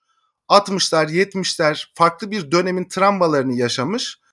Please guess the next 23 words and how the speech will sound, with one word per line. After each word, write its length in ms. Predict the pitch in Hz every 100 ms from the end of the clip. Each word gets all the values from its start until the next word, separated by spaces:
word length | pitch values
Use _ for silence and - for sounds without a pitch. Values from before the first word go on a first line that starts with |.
| _ _ _ -
ve 380 | 143 226 220 -
teknoloji 640 | 180 180 202 208 196 175
bilişim 480 | 170 185 - 220 170
devrimine 680 | 170 170 190 196 208 269 262 _ _ -
sonradan 680 | - - 226 233 202 170 -
adapte 420 | 151 147 - 160
olmak 320 | 139 139 131
zorunda 420 | 139 135 131 123
kalmış. 500 | 127 117 143 226 - _ _ _ _
İşe 320 | 202 - 254
bakışı, 400 | 202 196 202 -
örgütlenme 840 | 196 160 170 160 - 202 196 208 190
biçimi, 340 | 196 - 196
yönetim 520 | 175 131 139 208 208
biçimi, 380 | 202 - 190 175
refleksleri 800 | 156 160 180 180 - 196 202 - _ _ _ _ -
kendi 380 | 196 214 233
gençliğinin 500 | 175 202 202 - 208
yarattığı 520 | 220 190 190 190 208 202
travmalarla 800 | 208 208 196 165 156 151 147
dolu 260 | 147 208 190
bir 80 | 190 160 _ -
jenerasyon. 680 | 127 180 165 139 - 113